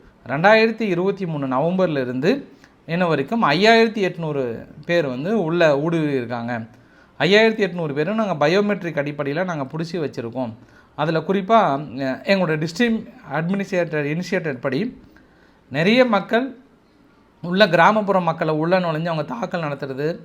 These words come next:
அவங்க விளைநிலங்களை கொள்ளையடிச்சிட்டு போறது, அப்புறம் இந்த மாதிரியான விஷயங்களை வந்து பெரிய அளவுக்கு பண்ணியிருக்காங்கன்னு சொல்லிட்டு, இன்னும் அவங்கள பத்தின டீட்டெயிலாம் போயிட்டு எந்தெந்த கிராமத்துல எவ்வளவு பேர் வந்து கைது பண்ணியிருக்காங்க அப்படின்ற ஒரு தகவலையும் வந்து ரொம்ப டீட்டெயிலா போட்டிருக்காங்க.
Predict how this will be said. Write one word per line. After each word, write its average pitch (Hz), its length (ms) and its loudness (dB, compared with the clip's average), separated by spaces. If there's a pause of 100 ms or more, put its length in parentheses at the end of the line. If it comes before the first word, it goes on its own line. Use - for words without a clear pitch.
(140)
அவங்க 143 360 -6
விளைநிலங்களை 160 540 -2
கொள்ளையடிச்சிட்டு 143 580 -6
போறது, 127 360 -4 (540)
அப்புறம் 156 280 -2
இந்த 196 200 2
மாதிரியான 220 360 6
விஷயங்களை 185 500 -2
வந்து 180 320 -4
பெரிய 170 240 -2
அளவுக்கு 160 400 -4
பண்ணியிருக்காங்கன்னு 139 460 -6
சொல்லிட்டு, 131 480 -8 (220)
இன்னும் 226 220 0
அவங்கள 190 280 4
பத்தின 175 380 0 (200)
டீட்டெயிலாம் 160 440 -4
போயிட்டு 185 220 -2
எந்தெந்த 208 400 2
கிராமத்துல 170 640 0 (340)
எவ்வளவு 190 340 4
பேர் 208 180 4
வந்து 180 260 -2
கைது 202 300 2
பண்ணியிருக்காங்க 139 680 -2 (100)
அப்படின்ற 156 340 -4
ஒரு 139 160 -4
தகவலையும் 170 520 0
வந்து 147 240 -4
ரொம்ப 151 240 -2
டீட்டெயிலா 151 540 -4
போட்டிருக்காங்க. 123 440 -10